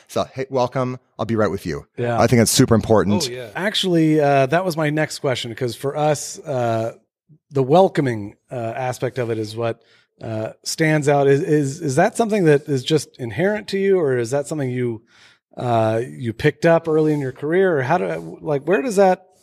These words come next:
Speaker 2: where does that, uh, aspect of, of bartending come from for you?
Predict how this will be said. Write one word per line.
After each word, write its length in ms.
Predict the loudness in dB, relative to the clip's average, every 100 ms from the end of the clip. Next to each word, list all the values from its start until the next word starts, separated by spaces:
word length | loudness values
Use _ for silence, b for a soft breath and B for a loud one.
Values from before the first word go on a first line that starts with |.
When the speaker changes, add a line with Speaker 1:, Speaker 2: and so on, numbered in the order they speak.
| b b b b b b _
Speaker 2:
where 140 | 2
does 140 | 4 6
that, 400 | 6 4 2 2
uh, 360 | 4 6 4 2
aspect 540 | 2 2 2 0 2
of, 340 | 2 0 -2 -14 -6
of 160 | -4 0
bartending 460 | 0 0 -2 -4
come 200 | -4 -6
from 180 | -4 -6
for 140 | -6 -8
you? 240 | -8 -8